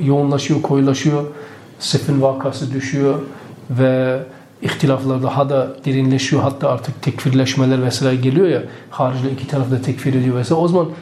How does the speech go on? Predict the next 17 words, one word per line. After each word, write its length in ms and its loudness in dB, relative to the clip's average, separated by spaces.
yani 120 -4
İslam 340 0
alemi 520 0
ciddi 380 0
manada 440 0
itikadi 600 -2
şey 180 2
içerisinde. 560 -6
Yani 280 2
bu, 100 4
bunlar 340 2
tartışılıyor. 640 0
Günahkar 480 2
Müslüman. 540 -6
O 60 -8
günahkar 420 2
Müslüman 420 -4